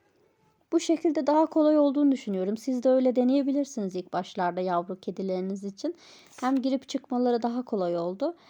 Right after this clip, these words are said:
hem de, ee, daha kolay gözlerinin önünde oldu diye düşünüyorum. Aslında benim yaptığım bir diğer <laughs> tuvalette de, ee, kaldıkları büyük kutudan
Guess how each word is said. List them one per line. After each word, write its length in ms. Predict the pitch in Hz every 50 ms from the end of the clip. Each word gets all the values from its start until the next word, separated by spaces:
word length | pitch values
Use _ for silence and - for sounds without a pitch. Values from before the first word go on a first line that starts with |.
| - - _ _ _
hem 300 | 247 240 247 254 247 240
de, 220 | 254 254 254 254 _ _ _ _ _ -
ee, 720 | 214 214 214 214 214 214 208 208 214 214 214 214 208 202 202
daha 220 | 240 240 277 294
kolay 540 | 285 - - 220 202 202 208 208 196 - - _ _ _ _ _ _ _ -
gözlerinin 560 | 226 202 226 214 202 185 202 208 214 220 220 208
önünde 340 | 208 208 214 214 208 233
oldu 280 | 233 220 220 196 190 170
diye 200 | - 180 180 170
düşünüyorum. 600 | 196 - - - 202 185 180 180 175 180 185 190 - _ _ _ _ _ _ _ _ _ _ _ _ _ _ _ _ _ _ _ _ _ _ _ _ _ _ _ _ _ _ _ _ _ _ _ _ _ _ _ _ _ _ -
Aslında 440 | 240 240 - - - 302 311 320 294
benim 240 | 320 311 330 311 302
yaptığım 500 | 302 294 294 - - 311 302 302 285 294
bir 220 | 302 311 294 277
diğer 380 | 302 311 302 285 262 277 220 220 - - - 254 220 196 240 240 302 339 359 349
<laughs> 640 | 339 - - _ _ _ _ _ _ _ _ _ -
tuvalette 640 | - 269 254 254 262 262 262 262 - - 294 285 254
de, 300 | 269 262 277 302 349 392 - _ _ _ _ _ _ _ _ _ _ _ _ _ -
ee, 300 | 240 220 220 220 214 214 214
kaldıkları 760 | - 269 262 269 285 269 339 330 339 - 311 302 302 269 233
büyük 280 | 262 285 311 320 320 -
kutudan 640 | - 285 285 - - 233 208 240 240 269 330 427 -